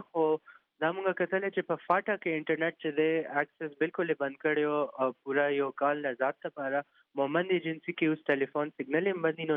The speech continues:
لږ علاقو کې چې دی د انټرنیټ پابندیان ډېر زیات دي، کوم کې چې خلک انټرنیټ استعمال هم نشي کولی. او نور علاقو کې چې کولی شي انټرنیټ استعمال، نو هغوی کې هم خلکو پسې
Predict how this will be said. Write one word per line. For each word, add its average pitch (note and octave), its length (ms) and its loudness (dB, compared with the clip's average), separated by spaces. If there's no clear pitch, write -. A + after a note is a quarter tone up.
لږ F#3+ 220 0
علاقو D#3 400 0
کې D#3+ 120 0
چې D#3+ 120 -4
دی D3+ 120 2
د D3 120 4
انټرنیټ C#3 340 -2
پابندیان C3+ 520 0
ډېر - 580 0
زیات A#2 280 0
دي، A#2+ 140 -10
کوم D3 220 0
کې D3 60 0
چې E3 80 2
خلک D#3 360 0
انټرنیټ D#3 420 2
استعمال D3 420 2
هم B2 120 -10
نشي G#2+ 300 -12
کولی. A2 200 -6
او C3+ 140 0
نور G3 180 2
علاقو F3 380 0
کې F3 160 -2
چې - 220 -6
کولی B3+ 280 2
شي F#3+ 140 2
انټرنیټ E3 440 -2
استعمال، E3 400 -2
نو C#3+ 100 0
هغوی D3+ 200 2
کې D#3+ 160 -2
هم - 140 -10
خلکو D3+ 340 -2
پسې C#3+ 260 0